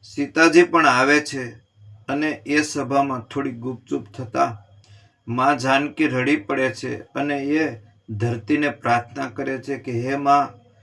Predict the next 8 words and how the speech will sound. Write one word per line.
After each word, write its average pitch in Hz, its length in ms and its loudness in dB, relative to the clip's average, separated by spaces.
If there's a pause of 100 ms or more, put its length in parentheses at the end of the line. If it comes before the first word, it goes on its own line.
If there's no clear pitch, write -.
(480)
હવે 143 240 2
અસહ્ય 160 560 2
થઈ 156 300 2
રહ્યું 156 240 4
છે 160 140 2
બધું, 151 460 2 (920)
તું 147 140 2
મને 165 360 4